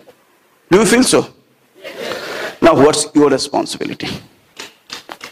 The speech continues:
किस्सा तो दो तरह से होता है ना।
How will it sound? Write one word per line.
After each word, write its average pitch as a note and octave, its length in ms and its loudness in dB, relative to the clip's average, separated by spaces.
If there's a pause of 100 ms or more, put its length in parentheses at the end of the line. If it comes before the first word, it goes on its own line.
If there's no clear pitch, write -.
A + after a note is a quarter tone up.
(880)
किस्सा F#3+ 280 4
तो F#3 220 4 (540)
दो D#3 240 6
तरह F3 200 4
से D#3 140 0
होता C3+ 220 2
है B2+ 140 0
ना। D3+ 120 0